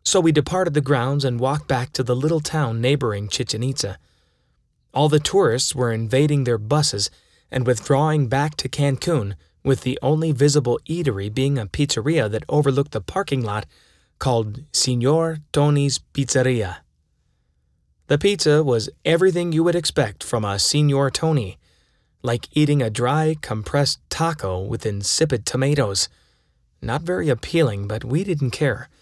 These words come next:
Katie was still reeling from my lecture on human sacrifice, and I was surprised when she blurted out through a mouthful of pizza, "So,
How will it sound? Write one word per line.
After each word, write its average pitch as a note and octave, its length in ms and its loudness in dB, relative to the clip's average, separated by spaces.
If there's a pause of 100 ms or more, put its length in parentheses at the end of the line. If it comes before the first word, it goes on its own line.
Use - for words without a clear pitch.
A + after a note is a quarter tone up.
(680)
Katie F#3 300 4
was A2+ 140 -2
still E3 240 2
reeling B2+ 460 0
from G#2 160 0
my A2+ 160 0
lecture A#2+ 440 -2
on G2 120 -4
human A#2+ 340 -2
sacrifice, A#2 640 -2 (580)
and C3 120 0
I C3+ 60 4
was D3 160 4
surprised C#3 600 -2
when B2 120 -2
she A2+ 160 -4
blurted C#3+ 520 0
out D#3 280 0
through C3 180 2
a G#2+ 60 0
mouthful B2+ 520 -2
of G#2+ 140 -8
pizza, C#3 420 -2 (800)
"So, E3+ 360 -2